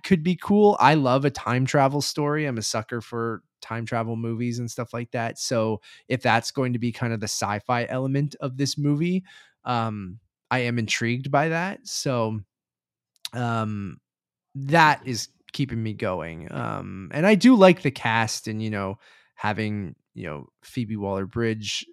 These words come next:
come in, and you have Antonio Banderas and, um,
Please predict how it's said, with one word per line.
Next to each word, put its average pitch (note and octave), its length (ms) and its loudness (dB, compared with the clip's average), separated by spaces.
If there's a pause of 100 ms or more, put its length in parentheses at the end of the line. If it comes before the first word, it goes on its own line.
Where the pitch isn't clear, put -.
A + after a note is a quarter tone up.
(220)
come A2+ 200 -8
in, G#2+ 240 -6
and G2 200 -10
you G2 80 -8
have F#2 120 -12
Antonio G2 440 -10
Banderas A2+ 880 -4
and, D#2 240 -16 (480)
um, C2+ 680 -10